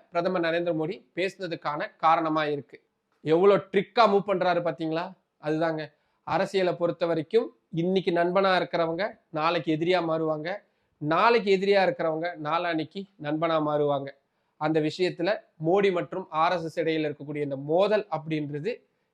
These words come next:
இப்போ பூதாகரமா வெடிச்சு சமாதானத்தை நோக்கி போய்கிட்டு இருக்கு. ஆர் எஸ் எஸ் அமைப்பு சமாதானம் ஆவாங்களா அப்படின்றது தான் எழுந்திருக்கக்கூடிய மிக முக்கியமான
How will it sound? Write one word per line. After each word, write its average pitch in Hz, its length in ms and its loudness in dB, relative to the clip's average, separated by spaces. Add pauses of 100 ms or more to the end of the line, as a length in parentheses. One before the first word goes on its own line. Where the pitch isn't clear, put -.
இப்போ 165 240 -4
பூதாகரமா 180 640 2
வெடிச்சு 165 320 -4 (180)
சமாதானத்தை 175 640 0
நோக்கி 165 260 -2 (140)
போய்கிட்டு 180 340 -2
இருக்கு. 156 200 -4 (400)
ஆர் 196 140 0
எஸ் 196 120 -8
எஸ் 175 140 -8
அமைப்பு 165 220 -8 (100)
சமாதானம் 165 540 -4
ஆவாங்களா 156 420 0 (280)
அப்படின்றது 143 500 -8
தான் 180 180 -8
எழுந்திருக்கக்கூடிய 151 640 -6
மிக 151 180 -6
முக்கியமான 147 400 -8